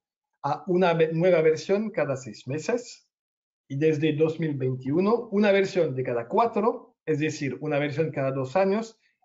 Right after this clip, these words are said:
es elegible al soporte a largo plazo, pero solo durante tres años,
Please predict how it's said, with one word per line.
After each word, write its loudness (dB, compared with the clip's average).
es -2
elegible 0
al 0
soporte 0
a 0
largo 2
plazo, -2
pero 0
solo 4
durante -2
tres -2
años, -2